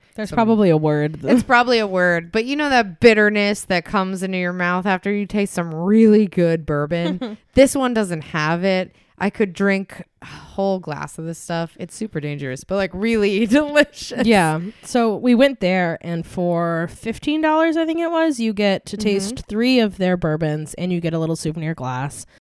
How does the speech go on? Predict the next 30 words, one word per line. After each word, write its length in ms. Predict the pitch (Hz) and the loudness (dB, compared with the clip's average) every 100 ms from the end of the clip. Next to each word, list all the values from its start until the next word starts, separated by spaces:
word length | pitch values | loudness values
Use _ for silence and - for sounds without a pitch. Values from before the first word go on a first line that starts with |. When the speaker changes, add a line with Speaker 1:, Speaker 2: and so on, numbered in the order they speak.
| _ _ _ | _ _ _
Speaker 1:
Um, 400 | - 175 165 156 - | -4 0 -2 -4 -8
so 180 | - 180 | 0 2
we, 300 | 190 180 - | 2 0 -2
we 140 | 185 190 | -2 2
picked 220 | 214 - | 2 0
s-, 440 | - - - - | -6 -10 -10 -4
like, 180 | 196 175 | -2 -2
six 280 | - 196 - | -2 -4 -2
different 300 | 185 175 160 | -2 0 -2
ones 280 | 160 165 170 | -2 -2 -2
and 100 | 170 | -2
tried 280 | 165 147 147 | -2 -4 -4
them. 220 | 151 147 | -6 -6
They 100 | 156 | -6
were 100 | 160 | -8
so 540 | - - 294 302 320 | -10 -12 -8 -6 -6
good. 520 | 262 254 254 247 247 - | -2 0 2 0 0 0
You 160 | 214 | -2
Speaker 2:
So 40 | 226 | 2
Speaker 1:
got 160 | 233 240 | 0 2
the 60 | |
maple 340 | 233 220 214 202 | 2 0 0 0
one. 480 | 196 185 185 190 196 | 2 2 2 0 -6
Speaker 2:
Mm-hmm. 360 | 175 170 165 190 - | -10 -12 -14 -16 -2
Speaker 1:
I 160 | 196 | 0
got 300 | 196 202 190 - - | 4 6 4 2 -14
just 260 | - 190 - | -6 -6 -4
the 100 | 190 | -6
standard, 580 | - 170 175 170 170 165 | -4 -4 -2 0 -2 -2
like, 300 | 151 - | -6 -8